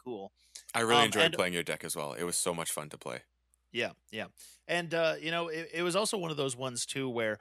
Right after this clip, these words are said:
Speaker 1: uh, then handing it to somebody else and watching them play with it added so much to the experience, too, because you could really learn from,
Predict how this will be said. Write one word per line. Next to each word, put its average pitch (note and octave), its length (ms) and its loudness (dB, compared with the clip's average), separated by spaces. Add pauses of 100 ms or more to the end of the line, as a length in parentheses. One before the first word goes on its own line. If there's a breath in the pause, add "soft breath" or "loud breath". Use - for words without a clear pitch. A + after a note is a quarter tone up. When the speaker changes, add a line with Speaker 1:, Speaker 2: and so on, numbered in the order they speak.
(320 soft breath)
Speaker 1:
uh, A#2 480 2
then D3 220 4
handing D#3 380 4
it C#3+ 140 -4
to D3+ 80 -4
somebody C#3 380 -2
else C#3 280 0
and C#3 160 -8
watching B2 380 0
them A#2 200 -4
play C#3 240 -2
with D3 180 -4
it F#3 160 0
added A#2+ 280 0
so - 180 -2
much B2+ 220 -2
to C#3+ 100 -6
the B2+ 140 -2
experience, B2 640 -4
too, C#3+ 260 0
because C3+ 320 -6
you G#2+ 80 -10
could A2 160 -8
really A#2+ 300 -2
learn A#2+ 540 -4
from, A#2 300 -2